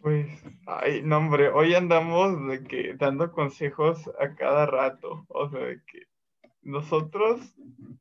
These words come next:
mejorando vidas con cada minuto.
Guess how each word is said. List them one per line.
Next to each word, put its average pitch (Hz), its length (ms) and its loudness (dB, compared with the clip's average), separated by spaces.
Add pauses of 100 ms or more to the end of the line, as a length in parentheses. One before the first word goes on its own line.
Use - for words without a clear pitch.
mejorando 147 680 0
vidas 143 480 -6
con 147 240 -6
cada 143 300 0
minuto. 139 720 -8